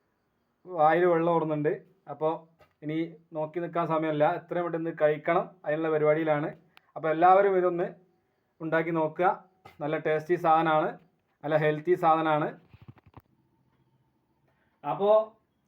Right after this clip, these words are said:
വീണ്ടും കാണാം. അപ്പോൾ എല്ലാവരും ഒന്ന് ട്രൈ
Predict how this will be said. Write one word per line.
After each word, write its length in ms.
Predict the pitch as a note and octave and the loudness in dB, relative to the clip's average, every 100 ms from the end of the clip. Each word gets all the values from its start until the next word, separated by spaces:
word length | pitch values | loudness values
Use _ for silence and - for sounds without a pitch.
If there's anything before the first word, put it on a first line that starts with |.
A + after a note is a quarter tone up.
| _ _ _ _ _ _ _ _ _ _ _ _ _ - | _ _ _ _ _ _ _ _ _ _ _ _ _ -14
വീണ്ടും 280 | E3+ G3 G#3+ G3 | -6 -4 -2 0
കാണാം. 280 | F#3 G3 - - _ - - _ _ - | 2 0 -2 -8 _ -20 -20 _ _ -8
അപ്പോൾ 140 | D#3+ | -4
എല്ലാവരും 420 | E3 F3 F#3+ G3 G3+ - _ _ _ _ _ _ _ _ D#3+ | 2 2 2 0 -6 -16 _ _ _ _ _ _ _ _ -10
ഒന്ന് 140 | E3 F#3 | -8 -6
ട്രൈ 140 | D#3 | 0